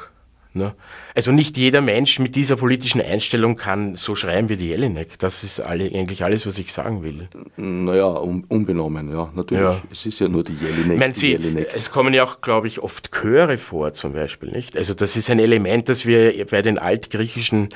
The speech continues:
Speaker 1: Theaterstücken oft finden. Und das muss uns, und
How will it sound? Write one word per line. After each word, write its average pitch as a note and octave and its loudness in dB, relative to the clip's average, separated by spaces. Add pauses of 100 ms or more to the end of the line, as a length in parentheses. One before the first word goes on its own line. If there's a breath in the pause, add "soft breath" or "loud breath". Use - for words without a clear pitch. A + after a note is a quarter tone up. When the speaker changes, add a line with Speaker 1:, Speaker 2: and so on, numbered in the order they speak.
(400 loud breath)
Speaker 1:
Theaterstücken G2+ -2
oft - -4
finden. F2+ 0
Und E2 -4
das F2+ -4
muss G#2 -2
uns, G#2+ -6
und F#2+ -12